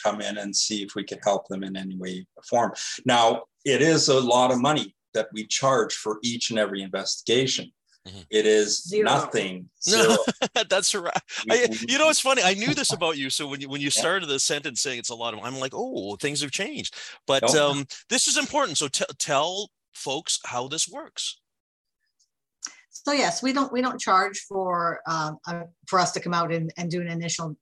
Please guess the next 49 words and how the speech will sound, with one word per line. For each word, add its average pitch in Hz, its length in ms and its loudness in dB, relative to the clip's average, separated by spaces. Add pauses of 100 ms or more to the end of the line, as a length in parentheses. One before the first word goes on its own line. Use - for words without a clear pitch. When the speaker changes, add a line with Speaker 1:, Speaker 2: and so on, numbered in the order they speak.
Speaker 3:
investigation, 156 840 -6
just 165 240 -6
Speaker 2:
Yep. 175 120 -6 (340)
Speaker 3:
sort 202 180 4
of 196 120 0
ease 220 240 6
your 196 120 6
mind 180 320 2
as 160 140 -4
to 175 100 -4
what 170 240 0
we 175 160 -2
think 190 260 -8
is 190 120 0
happening. 220 500 0 (360)
So 185 280 2
we'll 202 140 2
come 208 160 -2
out 196 120 0
with 190 120 -10
our 202 80 -2
crew 180 320 -4
and 170 180 -6
kind 175 140 -6
of 165 80 -8 (120)
set 190 200 -2
up 185 120 0
our 175 200 2
equipment - 600 -4
and 165 240 -2
just 160 360 -6
do 175 220 0
a, 170 180 0
you 170 120 -8
know, 160 120 -6
a 156 40 -4
night 160 220 -6
or 190 80 -4
so 180 300 -4
there 160 340 -2 (400)
just - 300 -4
to 170 220 0
see 196 240 0
if 190 140 2
we 180 440 -2
hear 196 280 4
or 165 220 -2
see 196 340 0
what 170 260 -4